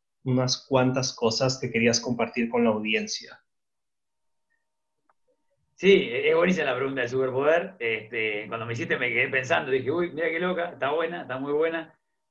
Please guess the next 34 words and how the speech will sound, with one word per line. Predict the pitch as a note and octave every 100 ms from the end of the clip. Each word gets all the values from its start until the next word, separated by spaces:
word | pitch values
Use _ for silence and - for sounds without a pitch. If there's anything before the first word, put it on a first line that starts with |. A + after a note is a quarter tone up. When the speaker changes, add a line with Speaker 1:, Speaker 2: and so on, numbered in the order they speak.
| _ _
Speaker 2:
Eh, | C3 C3 C3+ B2 - _ -
yo | F#3
creo | G3
que, | F#3+ -
que, | D3 C3 B2 A#2+ A#2
mm, | A2+ A2 G#2 G2+ G2 G2 - _ _ -
como | C3+ C3+
primer | D3+ F#3+ G3
superpoder | F3+ D3+ C#3 - F#3 A3 - - -
siempre | - D#3+ D3+
me | C#3
apoyo | D#3+ D3+
en | D3
una | D3+ B2+
creencia, | B2 A#2+ G2+ F#2 F#2+
¿no? | C3+ F3+ C3+
Que | C#3 E3+
es, | F3+ - _ _ -
eh, | A2+ A2+ G#2+ - _
estoy | D#3 F3
convencido | E3+ D#3 C#3+ G3+ F3
de |
que | D3
cada | E3+ D#3+ D3+
día | F#3+ F#3+ D3
es, | A#2+
es | C3 C3
un | C3
día | D#3+ D#3+
que, | B2 A2
que | A#2
no | C3 C#3
vuelve | D#3 C#3+
atrás | C3 D#3 F#3 F#3+